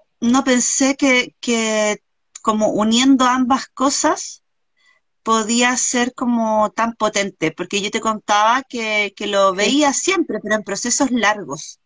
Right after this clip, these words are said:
Speaker 2: Claro.
Speaker 1: En el cambio, en el caso contigo, fue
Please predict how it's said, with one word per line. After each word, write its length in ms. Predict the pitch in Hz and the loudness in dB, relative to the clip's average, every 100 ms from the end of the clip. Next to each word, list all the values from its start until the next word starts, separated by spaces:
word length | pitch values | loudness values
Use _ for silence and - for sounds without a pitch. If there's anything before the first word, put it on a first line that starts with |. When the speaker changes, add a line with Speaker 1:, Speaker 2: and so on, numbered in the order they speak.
| _ - - - | _ -20 -20 -10
Speaker 2:
Claro. 200 | 214 190 | -4 -2
Speaker 1:
En 60 | 196 | -2
el 140 | 185 | -2
cambio, 300 | 214 233 240 | -2 0 -2
en 60 | 226 | -2
el 80 | - | -6
caso 260 | 226 - 262 | -8 -6 -4
contigo, 840 | 226 208 - 240 240 247 302 403 _ | -4 -8 -8 -6 0 2 2 0 _
fue 800 | - - 233 233 233 233 226 | -12 -2 0 2 2 2 0